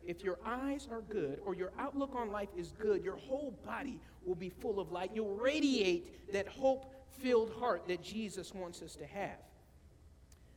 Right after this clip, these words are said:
My mom used to tell me all the time, "Your attitude about life can either make you or break you." And people with a hopeless,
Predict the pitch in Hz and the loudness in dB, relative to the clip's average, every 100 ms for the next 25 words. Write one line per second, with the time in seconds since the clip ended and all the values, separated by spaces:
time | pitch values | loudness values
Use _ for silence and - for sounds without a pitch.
0 | - - - 160 170 202 208 185 165 208 | -20 -20 -12 -6 -2 -2 -2 -4 -8 -4
1 | 185 185 175 160 - 226 220 165 170 196 | -4 -2 -2 -4 -6 -6 -4 -4 -4 -2
2 | 226 208 - 190 151 160 156 165 160 156 | 0 -2 -4 -4 -2 0 -2 -2 -4 -4
3 | - 160 196 175 156 165 202 - - 185 | -10 -10 -8 -6 -6 -4 -6 -6 -12 -10
4 | 185 185 - - - - - 160 143 196 | -10 -14 -20 -20 -20 -20 -8 -6 0 2
5 | - - - - - - - - - - | 0 -4 -10 -12 -20 -20 -20 -20 -20 -20
6 | - - 165 156 285 302 339 254 220 220 | -20 -14 -8 -4 0 0 2 6 6 6
7 | 220 208 190 185 285 302 339 285 302 - | 2 2 -2 -4 -4 -4 -4 -4 -6 -6
8 | - | -12